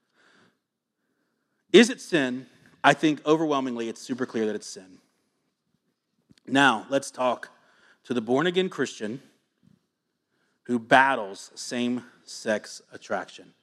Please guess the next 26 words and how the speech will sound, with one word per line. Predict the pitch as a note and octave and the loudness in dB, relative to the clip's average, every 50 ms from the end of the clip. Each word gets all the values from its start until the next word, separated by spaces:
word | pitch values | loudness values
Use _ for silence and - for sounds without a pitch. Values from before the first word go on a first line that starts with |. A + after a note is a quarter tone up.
| _ _ _ _ _ _ _ | _ _ _ _ _ _ _
The | - G#2+ | -16 -8
born-again | G2+ A#2+ B2+ D3+ E3+ F3+ F3 E3+ F3+ F3+ | -4 0 0 0 0 0 -2 -2 -4 -4
Christian | - - D3 C3+ - - C#3 B2 | -4 -4 -4 -4 -4 -6 -8 -6
who | G#2+ B2 A#2+ | -6 -6 -8
struggles, | - - - - - - A2 G#2 A2+ A2+ G#2+ F#2+ F#2+ E2+ E2 - - - - _ _ _ _ _ _ _ _ _ _ _ _ _ _ _ | -8 -10 -16 -18 -18 -12 -4 0 0 0 0 -2 -6 -12 -14 -18 -20 -20 -20 _ _ _ _ _ _ _ _ _ _ _ _ _ _ _
loves | - B2 C#3 E3+ F#3+ E3+ - | 4 6 6 6 6 4 -2
Jesus, | - D#3+ D#3 D3 D3+ C3 C#3+ D3 C#3+ - - - - _ _ _ _ _ _ - | -8 -4 -4 -2 -2 -4 -6 -8 -8 -8 -10 -18 -20 _ _ _ _ _ _ -2
but | B2+ A#2+ | -2 -2
struggles. | - - - - B2 - - B2+ A#2 - - - - _ _ _ _ _ _ _ _ _ _ _ _ _ _ _ _ _ _ _ _ _ _ _ _ _ _ _ _ _ _ _ _ _ _ _ _ _ _ _ _ _ _ _ _ _ _ _ _ _ | -4 -6 -6 -4 -4 -4 -4 -6 -12 -14 -18 -20 -20 _ _ _ _ _ _ _ _ _ _ _ _ _ _ _ _ _ _ _ _ _ _ _ _ _ _ _ _ _ _ _ _ _ _ _ _ _ _ _ _ _ _ _ _ _ _ _ _ _
I | - D3 | 4 4
want | D3+ E3+ G#3 | 4 4 2
to | A#3 F3+ | -2 -2
give | D3+ C#3+ E3+ E3+ D#3+ | 2 4 4 4 4
you | C#3+ C3+ B2+ B2 B2 B2 A#2+ | 2 -2 -4 -4 -4 -4 -6
three | A#2+ - - - D#3+ D#3 E3+ F3+ F3+ F#3 | -8 -10 -4 0 2 2 2 2 0 -4
potential | F3 F3+ - E3+ - - - - - D#3+ C#3 - F#3 F3 E3+ | -8 -6 -8 -8 -8 -8 -8 -6 -6 -6 -2 2 2 2 2
reasons | D#3 C#3+ B2 A#2 G#2+ - G#2+ G#2+ A#2+ B2+ - - - _ _ _ | 0 -2 -6 -8 -8 -10 -10 -10 -10 -12 -14 -18 -20 _ _ _
that | - A#2 G#2+ - | -14 -14 -10 -6
you | - B2 | -4 -4
may | B2 A#2+ A#2+ A#2 A#2 A2 - _ _ _ _ _ _ _ _ | -2 -2 -2 -2 -4 -6 -10 _ _ _ _ _ _ _ _
feel | _ - - - - D#3 D3 C#3 B2 A2+ G#2 G2+ G#2 F#2+ - - | _ -20 -8 2 4 6 6 6 4 0 -4 -8 -10 -12 -14 -10
the | B2 | -8
way | A2+ A2 A2 A2 | -4 -4 -4 -4
that | G2+ G#2+ - - | -4 -8 -12 -16
you | G#2 F#2+ | -20 -20
feel. | - - - - A2 G2+ F#2 F#2 F#2 F2+ | -20 -20 -20 -18 -16 -14 -14 -14 -16 -18